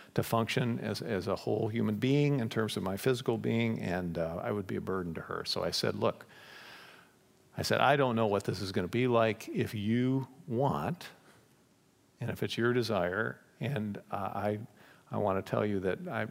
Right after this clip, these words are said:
I'm not going to, to, to, like, hold you to your commitment that you made to marry me. If you want to break the engagement, we can do that." She paused a little bit, and then she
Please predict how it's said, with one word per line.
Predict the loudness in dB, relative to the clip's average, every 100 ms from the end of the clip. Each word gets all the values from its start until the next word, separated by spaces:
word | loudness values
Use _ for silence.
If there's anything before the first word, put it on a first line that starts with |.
| -6
I'm | -6 -2
not | -2 -2
going | -2 0
to, | 0 -2 -4 -18 -20 -20 -20 _ _ _ _
to, | -6 -4 -4 -8 -12
to, | -10 -10
like, | -10
hold | -2 2 4 4
you | 2 2
to | 2
your | 2 2
commitment | 0 -2 0 -2 -4
that | -4
you | -2
made | -2 -4
to | -6
marry | -6 -4 -4
me. | -6
If | -6
you | -4
want | -2 -2 -2 -2
to | -2 -2
break | -2 -4 -2
the | -4
engagement, | -2 -4 -4 -8
we | -8 -8
can | -8
do | -8 -8
that." | -8 -12 -16 -20 _ _ _ -20 _ _ _ _ -20 _ _ -20 _ _ _ _ _ _ _ _ _ _ _ -20 -16 -16 -16 -14
She | -6 -6 -6 -2
paused | 0 0 -2
a |
little | -2 -2
bit, | 2 2 0 -8 -20 -20 -20 -20 -20 -8
and | -4 -2
then | -2
she | 0 0 -2